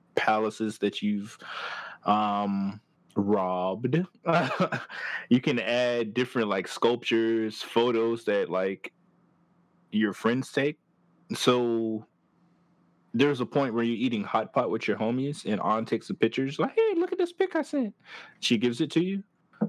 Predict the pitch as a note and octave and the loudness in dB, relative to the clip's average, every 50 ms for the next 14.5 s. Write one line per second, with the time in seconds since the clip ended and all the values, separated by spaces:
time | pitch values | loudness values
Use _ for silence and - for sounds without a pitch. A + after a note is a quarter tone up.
0 | - - - - - - A#2+ G#2+ A2+ B2 - - - - A#2 A2+ A2+ A#2 C3+ C#3 | -6 -10 -14 -12 0 2 4 4 4 2 -2 -6 -2 0 0 2 2 0 -2 -4
1 | - - G2 G#2 G#2 G#2 G#2 G#2 G#2 G#2 G#2 A2+ - _ _ _ _ _ _ _ | -4 -2 -2 0 0 0 0 0 -2 -2 -4 -6 -12 _ _ _ _ _ _ _
2 | _ _ _ _ _ _ _ - - A#2+ C3 D3 D#3 C#3+ B2 C3 C#3+ D3 - D3+ | _ _ _ _ _ _ _ 2 2 4 4 4 2 2 2 0 0 0 0 -2
3 | A#2+ - - - B2 C#3 D#3 - D#3+ C3 A#2+ A2 F#2+ G#2+ A2+ C3 C3 A#2+ G#2+ G2 | -4 -2 0 0 0 0 2 -2 -2 -2 -2 0 0 0 0 0 0 -2 0 0
4 | G2 F#2 - - G#2 F#2+ E2+ - - - G2+ G2 - - - A2+ A#2 A#2 G#2+ F#2 | 0 -2 0 0 -2 -2 -2 -2 -2 -2 -2 -2 -4 -2 0 0 0 0 -2 -4
5 | F2+ - _ _ _ _ _ _ _ _ _ - G#2 F#2+ G#2+ A#2 E3+ - - A#3+ | -6 -10 _ _ _ _ _ _ _ _ _ -2 0 2 2 0 0 0 0 0
6 | D#3+ G#2 - - - B2+ B2 A2+ F#2+ F2 - - - A#2+ A#2 F#2 - - - _ | 0 -2 -4 -2 0 0 0 2 0 -4 -6 -2 0 0 0 0 -4 -8 -14 _
7 | _ _ _ _ _ _ _ - G2 G2 - - - - A#2 C3 - - - A3+ | _ _ _ _ _ _ _ 0 0 0 0 -4 -2 -2 0 0 -2 0 0 0
8 | G3 F3 E3+ D#3+ - A2 - G#2 A#2 C3 C#3+ D3 C#3 A#2+ G#2+ - B2+ B2 B2 B2 | 2 2 0 0 0 -2 0 0 0 0 0 0 0 -2 -2 -2 -2 -2 -4 -4
9 | - - B2+ B2+ C3 A#2+ G#2 F#2 - - A2 - - F#2+ F#2+ F#2+ - - G2+ - | -2 -2 0 0 0 0 0 -2 0 0 -2 0 0 0 -2 -2 -2 -2 -4 -4
10 | - _ _ _ _ _ _ _ _ _ _ _ _ _ _ _ _ _ _ _ | -4 _ _ _ _ _ _ _ _ _ _ _ _ _ _ _ _ _ _ _
11 | - A#2+ A2 A#2 B2+ - - F3+ D3 A#2+ A#2 A#2+ A#2 A2+ - A#2+ A#2 A#2 G#2 G#2 | 0 2 2 2 2 2 2 2 2 2 2 0 -2 -2 -2 0 0 0 0 0
12 | G#2 G#2+ G#2+ G2+ G2 F#2+ F2 F2 E2 D#2+ - - - - - G#2 G2+ F#2+ F2 D#2+ | 0 0 0 0 -2 -2 0 0 -2 -2 -4 -10 0 2 4 4 4 2 -2 -4
13 | E2 F2 - - - G2+ G#2+ A2+ G#2 - G#2+ G2+ F2 - F#2 E2+ - - - - | -6 -8 -8 -6 -2 -2 0 0 2 2 0 0 2 0 -2 -2 -2 -6 -10 -10
14 | - - - - - - - - - - | -10 -8 -6 -6 -6 -6 -8 -10 -12 -12